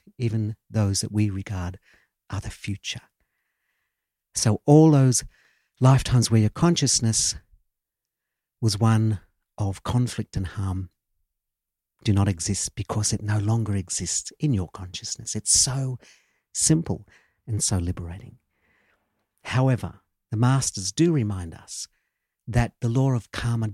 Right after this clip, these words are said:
does exist. It exists here in our illusion. So there are consequences for any harmful actions. And that is because in our third dimension, there is a perpetual balance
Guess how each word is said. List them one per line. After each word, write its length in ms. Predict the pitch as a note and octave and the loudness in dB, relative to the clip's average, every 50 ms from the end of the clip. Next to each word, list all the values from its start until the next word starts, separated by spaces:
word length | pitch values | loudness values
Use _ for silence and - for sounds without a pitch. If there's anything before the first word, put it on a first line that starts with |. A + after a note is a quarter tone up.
| - _ | -2 _
does 240 | - C3 C3+ - - | 0 2 2 0 0
exist. 560 | A2+ G#2 - - E3 A#2+ - - - - - - _ _ _ _ | -2 -4 -4 -2 -2 -2 -4 -6 -10 -10 -14 -20 _ _ _ _
It 80 | - A#2+ | -2 -2
exists 580 | C3+ G#2+ G2+ - G#2+ G#2 - - - - - - | 0 0 0 0 0 -2 -4 -6 -8 -10 -12 -12
here 340 | _ - - A#2 G#2 G2+ G2+ | _ -8 -4 0 0 0 0
in 120 | G2+ G2+ | 0 0
our 160 | F#2+ F#2 F#2 G2+ | -2 -2 -2 -2
illusion. 500 | G#2 B2+ C3+ A#2 G2+ - F2+ G2 A2+ - _ _ _ _ _ _ _ _ - | -2 -2 -4 -4 -6 -8 -12 -16 -18 -20 _ _ _ _ _ _ _ _ -4
So 180 | - - C3 | 0 2 2
there 240 | A2+ A#2+ A#2 A#2+ - | 4 4 2 0 0
are 240 | - A#2 A#2+ A#2 G#2+ | -2 -4 -4 -4 -6
consequences 1000 | - - - D#3 D3+ - - G#2 - - F#2+ E2 F2+ - - - E3 - - - - _ _ _ _ _ _ _ _ _ _ _ | -8 -6 -6 -6 -6 -6 -8 -10 -12 -14 -14 -12 -10 -10 -10 -10 -10 -12 -14 -16 -16 _ _ _ _ _ _ _ _ _ _ _
for 280 | _ - B2 A#2 A#2 - | _ -2 0 0 0 -2
any 360 | A#2 A2+ A2 A2 G#2 G2 - _ _ _ | -2 -2 0 0 -2 -4 -8 _ _ _
harmful 560 | _ - - G#2 F#2+ F#2+ F#2 - - E2+ D#2 | _ -10 -8 -6 -6 -6 -8 -10 -10 -10 -10
actions. 520 | D#2 - - - - E2 A2 - - - - _ _ _ _ _ _ _ _ _ _ _ _ _ _ _ _ _ _ - | -10 -10 -12 -12 -12 -12 -12 -12 -14 -14 -14 _ _ _ _ _ _ _ _ _ _ _ _ _ _ _ _ _ _ 4
And 100 | A2 A#2+ | 6 8
that 140 | C#3+ C#3+ C3 | 8 8 8
is 120 | C3+ A2+ | 4 2
because 440 | - - - - - A#2+ A2 G#2 - | 0 -4 -10 -4 0 0 0 2 0
in 100 | A#2 G#2+ | 0 0
our 160 | A#2+ C#3 C#3+ | 0 0 -2
third 320 | - - - - A#2+ A2 G2 | -4 -6 -4 -4 -4 -4 -2
dimension, 580 | A2 G#2 G#2 G2+ G#2 G2+ - - - G2 F2+ | -4 -6 -4 -4 -6 -6 -6 -6 -8 -6 -6
there 140 | F2+ G2 G2+ | -4 -4 -2
is 140 | G#2 F#2+ - | -2 -2 -2
a 180 | G2+ G2+ G#2 - - - _ _ _ _ _ _ | -2 -4 -6 -8 -12 -20 _ _ _ _ _ _
perpetual 600 | - A#2 - - - D#3 D#3 - - - C3+ A#2+ A2 | 0 0 0 0 0 -2 -2 -2 -6 -6 -6 -6 -6
balance 760 | G2+ - B2 A#2+ A#2 G2 E2 D#2+ - _ _ - - - | -8 -8 -8 -8 -6 -8 -10 -14 -18 _ _ -12 -12 -12